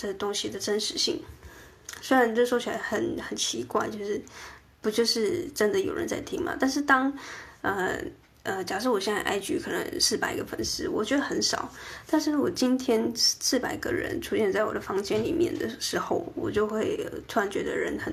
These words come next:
多。那为什么我会去，现在觉得我的四百粉丝很少呢？就这个问题可以思考看看，因为很多人会被数字绑架说，“哦，就一千订阅很少啊，两千订阅太少。”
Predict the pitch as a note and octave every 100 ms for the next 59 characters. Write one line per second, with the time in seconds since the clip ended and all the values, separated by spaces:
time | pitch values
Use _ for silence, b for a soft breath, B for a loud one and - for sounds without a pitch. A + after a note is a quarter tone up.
0 | - - - B3+ - C4 C#4 C4 - F#3+
1 | - A#3 A3+ - - - A3 G#3 - -
2 | - - G#3 - - - - - - -
3 | - - - - - B B B - -
4 | - - - - - - G3 - - B3
5 | G3 - - - F#3 - - A3 G#3+ -
6 | - - - - G#3 G3+ - B B B
7 | - F#3+ G3 B3 B3 B3 A#3+ A#3 - A#3+
8 | - - - F#3 G3 G#3+ G#3+ C#4 C#4+ A3+
9 | B3+ A#3+ - C4+ - A#3+ A#3+ B3 A#3+ G#3
10 | G3+ - - - - D#4 - - A#3 A#3
11 | B3 A3+ A#3 -